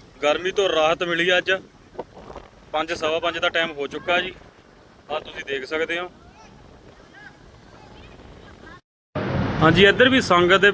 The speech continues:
ਬੈਠਣ ਵਾਸਤੇ ਬਹੁਤ ਵਧੀਆ ਹਾਲ ਬਣਾਇਆ ਜੀ ਪਿੰਡ ਵਾਸੀਆਂ ਨੇ, ਐਨ ਆਰ ਆਈ ਵੀਰਾਂ ਨੇ। ਆਓ ਤੁਹਾਨੂੰ ਮਿਲਾਉਂਦੇ ਹਾਂ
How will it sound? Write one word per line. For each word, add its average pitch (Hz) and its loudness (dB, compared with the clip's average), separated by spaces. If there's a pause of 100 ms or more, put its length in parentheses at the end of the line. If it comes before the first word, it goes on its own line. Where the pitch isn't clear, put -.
(120)
ਬੈਠਣ 160 0
ਵਾਸਤੇ 175 0
ਬਹੁਤ 165 0
ਵਧੀਆ 185 0
ਹਾਲ 151 0
ਬਣਾਇਆ 156 0
ਜੀ 170 -8 (1300)
ਪਿੰਡ 160 0
ਵਾਸੀਆਂ 156 -2
ਨੇ, 175 -2
ਐਨ 151 -4
ਆਰ 151 0
ਆਈ 160 0
ਵੀਰਾਂ 143 -4
ਨੇ। 185 0
ਆਓ 180 0
ਤੁਹਾਨੂੰ 202 -4
ਮਿਲਾਉਂਦੇ 175 -2
ਹਾਂ 196 -4